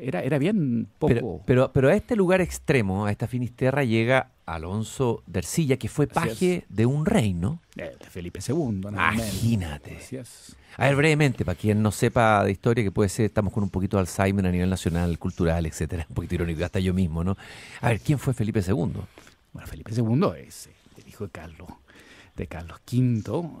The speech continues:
Speaker 1: am, es el heredero a este gigantesco territorio que todavía está en proceso, ¿cómo se llama?, de, de, de,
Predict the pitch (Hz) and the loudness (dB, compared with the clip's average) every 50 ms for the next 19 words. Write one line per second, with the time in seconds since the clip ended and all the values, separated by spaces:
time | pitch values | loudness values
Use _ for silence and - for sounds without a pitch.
0 | - 107 107 120 110 110 110 101 110 113 110 107 107 110 107 - - - - 90 | -12 -6 -4 0 0 0 0 0 0 0 0 0 0 -2 -4 -6 -10 -16 -14 -12
1 | 98 92 92 90 95 107 113 113 110 110 104 101 101 92 - _ - 95 90 87 | -10 -8 -8 -4 -2 0 0 0 0 0 0 -2 -6 -8 -12 _ -14 -14 -14 -14
2 | 92 90 - - 95 95 95 92 101 95 - - - 110 - - _ _ - 123 | -18 -20 -16 -16 -12 -12 -10 -10 -10 -10 -8 -8 -8 -8 -8 -10 _ _ -12 -12
3 | 123 117 107 - 110 117 113 104 - - 113 107 107 117 120 117 113 110 104 104 | -12 -12 -10 -10 -6 -6 -6 -6 -4 -4 -4 -2 -4 -4 -6 -8 -10 -12 -14 -16
4 | 113 110 98 107 - 101 98 104 104 - 120 104 101 - 101 98 113 107 - 120 | -16 -16 -16 -10 -8 -8 -6 -6 -6 -4 -4 -6 -6 -8 -8 -6 -6 -6 -4 -6
5 | 110 104 98 98 101 101 95 101 110 107 98 87 80 - - - - - 82 85 | -6 -6 -8 -8 -8 -6 -4 -4 -4 -4 -4 -8 -12 -14 -18 -16 -16 -16 -16 -16
6 | 87 87 85 85 85 | -16 -16 -16 -18 -18